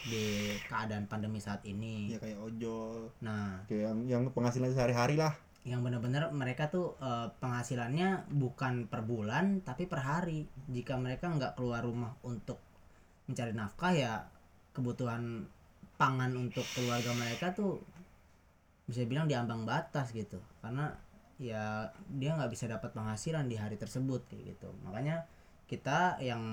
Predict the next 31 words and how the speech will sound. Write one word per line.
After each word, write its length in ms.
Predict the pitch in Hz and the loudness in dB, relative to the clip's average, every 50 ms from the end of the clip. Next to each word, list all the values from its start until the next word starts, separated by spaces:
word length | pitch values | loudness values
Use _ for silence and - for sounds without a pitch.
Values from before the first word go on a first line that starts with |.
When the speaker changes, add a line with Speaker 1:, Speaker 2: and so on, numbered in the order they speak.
| 110 110 107 107 | 0 0 0 0
Speaker 1:
menyuarakan, 840 | 147 110 117 113 110 110 117 123 123 - - 120 110 110 107 104 107 - | 0 0 0 0 0 2 2 2 0 0 -2 -2 0 0 0 -2 -2 -4
eh, 600 | 104 107 104 101 101 101 98 98 98 95 95 95 - - - - - - - - - - - - - | -4 -4 -2 0 0 0 0 -2 -2 -2 -2 -4 -6 -10 -16 -20 -20 -20 -20 -20 -20 -20 -20 -8 -6
hashtag 320 | - 123 - - 131 - | -6 -4 -2 -2 -2 -2
di 80 | 117 120 | 0 0
rumah 320 | 117 113 113 107 104 104 | 0 0 0 0 0 0
aja 240 | 104 107 107 107 104 | 0 0 -2 -2 0
pun 160 | - 156 170 165 | 2 4 4 6
harus 280 | 151 135 127 117 - | 6 4 4 2 0
mengerti 500 | 135 120 117 117 - - - 185 175 160 | 0 -2 -2 -2 -4 2 4 6 6 6
keadaan-keadaan 640 | 139 127 113 110 110 110 110 104 98 107 107 107 107 | 4 0 -2 -2 -2 -2 -2 -2 -2 -2 -2 0 0
mereka 400 | 107 107 104 104 101 - 135 139 | 0 0 -2 -2 -2 -2 0 0
yang 80 | 139 127 | 0 0
nggak 160 | 117 110 107 | 0 -2 -2
bisa 160 | 104 113 101 | -4 -4 -4
keluar 160 | 110 110 104 101 | -2 -2 0 0
rumah. 460 | 113 127 139 143 127 117 110 107 104 107 - - - - - - | 2 2 4 4 2 2 0 0 -2 -4 -8 -12 -20 -20 -8 -4
Mungkin 280 | - 165 175 214 214 185 | 0 2 4 4 6 6
kalian 240 | 175 165 180 190 | 6 8 8 8
bisa 240 | 180 156 139 151 147 | 8 8 6 6 6
menyuruh 320 | 143 139 139 139 135 131 - | 6 6 4 4 2 2 0
kita 480 | 139 - - 131 123 123 127 - - - - - - - - - - - - | -2 0 0 2 2 2 0 -2 -6 -10 -18 -20 -20 -20 -20 -20 -20 -10 -4
di 240 | - 143 131 127 123 | 0 4 6 6 6
rumah 320 | 120 127 123 120 117 117 | 6 6 4 4 2 2
aja 460 | 120 120 127 143 156 156 156 160 156 | 2 4 6 6 8 8 8 6 6
jika 260 | 147 127 127 - 131 | 4 4 2 0 0
kalian 320 | 127 - 123 123 135 143 135 | 0 2 2 4 4 4 4
punya 480 | 131 127 127 123 120 117 117 117 - - - - - - - - - - - - - - - - | 4 4 4 2 2 0 0 -2 -4 -8 -12 -14 -14 -14 -14 -12 -12 -10 -10 -8 -8 -8 -2 2
T 80 | - 135 | 4 4
V 220 | 127 - 127 123 - | 4 4 4 2 4
plasma 680 | - 139 131 120 117 - - 143 139 135 131 127 127 127 131 - - | 4 6 6 6 6 4 4 4 4 6 4 4 4 2 0 -2 -4
dengan 320 | 139 135 117 117 120 117 | -4 -2 -2 0 0 0